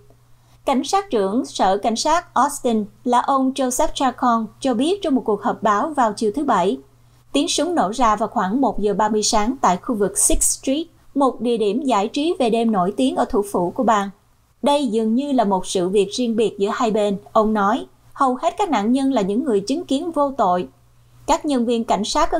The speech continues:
gần đó đã nhanh chóng đến hiện trường, nơi họ cấp cứu và thực hiện hô hấp nhân tạo cho các nạn nhân,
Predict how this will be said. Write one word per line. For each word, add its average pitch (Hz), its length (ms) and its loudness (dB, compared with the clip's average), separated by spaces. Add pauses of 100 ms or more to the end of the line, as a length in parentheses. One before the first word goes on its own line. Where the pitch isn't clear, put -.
gần 202 160 0
đó 214 240 4
đã 330 80 -2
nhanh 302 260 -2
chóng 269 340 0
đến 254 260 0
hiện 202 180 -2
trường, 208 360 0
nơi 277 220 2
họ 220 180 0
cấp 294 300 -2
cứu 269 260 -2
và 247 80 0
thực - 220 -4
hiện 196 260 -2
hô 226 240 0
hấp 339 240 -2
nhân 233 120 -2
tạo 180 280 2
cho 214 140 -2
các 320 160 -4
nạn 190 220 0
nhân, 202 240 -2